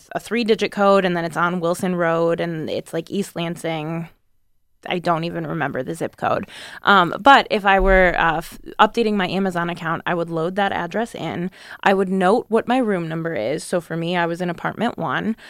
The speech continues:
Um, and then I would send all of my packages to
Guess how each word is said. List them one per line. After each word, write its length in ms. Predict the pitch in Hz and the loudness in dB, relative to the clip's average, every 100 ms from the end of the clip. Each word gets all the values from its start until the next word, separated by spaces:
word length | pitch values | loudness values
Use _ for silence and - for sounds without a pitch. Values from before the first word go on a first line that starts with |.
| - - | -20 -4
Um, 400 | - 202 185 170 | 4 6 6 4
and 200 | - 196 | 2 2
then 340 | 190 180 170 165 | 4 2 0 2
I 200 | 175 180 | 4 4
would 600 | 175 165 165 170 170 165 - | 4 0 2 2 0 -2 -4
send 400 | - 185 180 202 | -6 -2 0 0
all 200 | - 202 | 2 2
of 80 | 196 | 2
my 100 | 185 | 0
packages 580 | 180 170 185 202 208 196 - | 0 -2 -2 -2 -2 -4 -8
to 400 | - 208 202 | -2 2 4